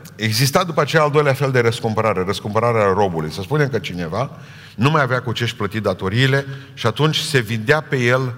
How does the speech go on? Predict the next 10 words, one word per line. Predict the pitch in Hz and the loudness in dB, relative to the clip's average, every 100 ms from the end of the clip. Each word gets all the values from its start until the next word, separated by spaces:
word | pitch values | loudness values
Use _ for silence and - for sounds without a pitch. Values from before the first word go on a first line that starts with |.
| - | -6
rob. | 98 123 101 73 - - - - - - - - - - - | 0 2 2 0 -12 -20 -20 -20 -20 -20 -20 -20 -20 -20 -18
Spune | - - 120 | -6 0 2
cuvântul | 120 117 135 180 190 | 2 2 2 4 2
lui | 180 | 2
Dumnezeu | 147 139 123 139 156 | 2 2 2 4 2
că | 139 127 110 92 - - - | 2 2 4 2 -6 -18 -16
dacă | 92 110 110 | 0 0 0
te | 107 101 | -4 -2
vindeai | 98 101 123 156 151 - - | -2 2 4 4 0 -4 -6
rob, | 95 98 101 113 | 0 2 2 0